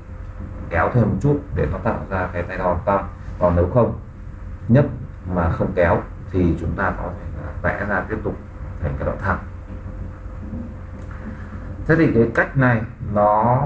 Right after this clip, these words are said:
sẽ khác cái cách vẽ thẳng như thế nào? Nó sẽ giúp chúng ta làm được cái gì hay ho đây?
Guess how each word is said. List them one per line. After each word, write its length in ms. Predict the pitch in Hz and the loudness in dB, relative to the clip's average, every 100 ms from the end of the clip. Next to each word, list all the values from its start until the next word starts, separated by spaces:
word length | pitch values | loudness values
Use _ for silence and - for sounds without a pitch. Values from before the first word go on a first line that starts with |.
| - | -2
sẽ 420 | - 131 - - | -2 -2 0 0
khác 240 | - 170 185 - - - - - - - - - - - - - - | 2 2 2 -4 -12 -12 -10 -10 -10 -8 -8 -8 -10 -10 -10 -10 -2
cái 120 | 123 117 | 0 2
cách 260 | 160 165 | 2 0
vẽ 200 | 139 123 - | 0 0 2
thẳng 180 | 139 120 - | 0 0 -2
như 80 | |
thế 120 | 104 123 | 2 4
nào? 220 | 127 107 - - - - - - - - - - - - - - - - | 4 2 -4 -14 -10 -10 -10 -10 -10 -8 -8 -8 -10 -10 -10 -10 -4 2
Nó 100 | 127 | 4
sẽ 140 | 131 | 4
giúp 200 | 143 190 | 4 6
chúng 140 | 151 127 | 4 4
ta 140 | 139 | 6
làm 280 | 123 113 101 | 6 4 2
được 140 | 101 | 0
cái 100 | 113 | 2
gì 200 | 113 117 | 4 4
hay 200 | 110 117 | 4 2
ho 220 | 117 113 | 2 4
đây? 140 | 113 | 4